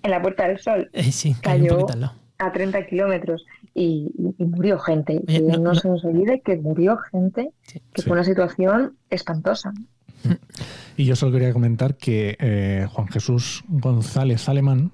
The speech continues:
Speaker 3: que fue el co-, eh, que mencionaste antes, le tuvimos aquí de invitado en el episodio ciento trece, hablando de cuándo se puede atribuir al cambio climático determinados aspectos ambientales. Vale, Isabel, para ir cerrando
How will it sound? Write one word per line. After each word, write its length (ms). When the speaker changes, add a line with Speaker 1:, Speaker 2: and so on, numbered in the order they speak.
Speaker 3:
que 80
fue 200
el 60
co-, 220
eh, 380
que 320
mencionaste 580
antes, 320
le 140
tuvimos 480
aquí 240
de 60
invitado 440
en 80
el 140
episodio 420
ciento 380
trece, 380
hablando 440
de 380
cuándo 280
se 120
puede 160
atribuir 520
al 60
cambio 240
climático 640
determinados 680
aspectos 500
ambientales. 640
Vale, 400
Isabel, 720
para 180
ir 100
cerrando 580